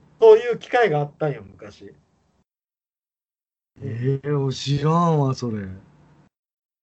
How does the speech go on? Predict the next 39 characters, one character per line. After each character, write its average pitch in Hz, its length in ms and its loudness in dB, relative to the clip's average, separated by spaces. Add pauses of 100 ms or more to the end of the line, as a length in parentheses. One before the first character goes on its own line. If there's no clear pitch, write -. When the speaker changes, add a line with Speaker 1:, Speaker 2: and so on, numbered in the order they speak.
(280)
Speaker 1:
う 147 60 -14
ん。 117 360 -16 (720)
Speaker 2:
す - 200 -10
ご 160 480 -2
い。 98 40 -12 (680)
Speaker 1:
う 160 80 -4
ん。 123 240 -4 (380)
と 233 80 2
い - 20 6
う 202 60 2
か、 143 140 0
あ 139 40 -2
の、 156 260 -6 (440)
え、 208 220 2
音 320 240 -2
に 269 120 -2
反 160 280 0
応 165 140 0
す 151 140 -6
る 175 80 -2
ん 170 60 0
だ 151 80 0
っ 147 60 -2
て - 60 -12
い 110 40 -12
う - 20 -14
の 104 80 -14
に 98 60 -16
僕 131 160 -12
び 131 100 -10
っ - 40 -18
く - 160 -6
り 139 60 2
し - 40 -6
た 101 100 -12
記 107 140 -14
憶 101 160 -10
あ 104 60 -4
る。 202 640 2